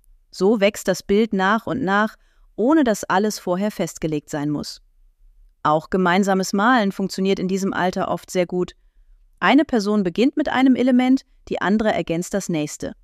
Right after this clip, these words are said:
So entsteht ein Bild, das beide zusammen aufbauen. Vielleicht passt bei euch heute eher eine ruhige Technik, vielleicht ein Themenbild oder eine spielerische Idee mit Zufall. Manchmal reicht schon ein einzelner Vorschlag, damit das Blatt nicht leer bleibt,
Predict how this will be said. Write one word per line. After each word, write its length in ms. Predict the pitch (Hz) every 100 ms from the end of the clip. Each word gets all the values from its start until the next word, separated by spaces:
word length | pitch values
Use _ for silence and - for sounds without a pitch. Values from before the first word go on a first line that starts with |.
| _ _ _ _ -
So 220 | 180 254
entsteht 360 | 247 - 220
ein 160 | - 170
Bild, 420 | 190 269 320 -
das 140 | 190 -
beide 380 | 156 160 220
zusammen 400 | - 185 156 185
aufbauen. 600 | - 156 - - 143 139 160 _ _ _ _ _ _
Vielleicht 460 | - 226 294 320 -
passt 300 | 254 247 -
bei 120 | 226
euch 280 | 208 247 -
heute 240 | 208 214
eher 280 | 208 202 202
eine 180 | - 175
ruhige 400 | 156 220 240 202
Technik, 520 | - 190 - 175 - _ - _ _
vielleicht 420 | - 180 170 165 165
ein 120 | 160
Themenbild 680 | 220 233 220 196 190 - _ _
oder 220 | - 175 160
eine 180 | 165
spielerische 540 | 160 226 220 190 175 190
Idee 260 | 156 208
mit 140 | 202 -
Zufall. 400 | 277 - - - _ _ - _ _ _ _ _ _ _ -
Manchmal 480 | 190 294 302 262 196
reicht 320 | 196 247 -
schon 160 | 226
ein 140 | 180 185
einzelner 520 | 180 254 - 233 202
Vorschlag, 580 | - 185 175 156 156 -
damit 240 | 156 160
das 140 | 160 -
Blatt 260 | 175 -
nicht 200 | 180 -
leer 180 | 208 208
bleibt, 380 | 185 160 160